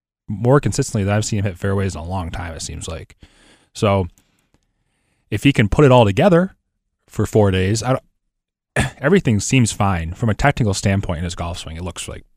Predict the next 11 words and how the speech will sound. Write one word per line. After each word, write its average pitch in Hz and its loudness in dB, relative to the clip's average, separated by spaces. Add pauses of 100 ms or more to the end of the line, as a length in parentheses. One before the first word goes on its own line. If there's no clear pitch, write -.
(280)
darn 101 0
near 82 -6 (400)
better 92 -2
than 87 -6
I've 82 -6
seen 92 -4
in 82 -6
a 85 -8
long 92 -4
time. - -6 (800)
But 107 0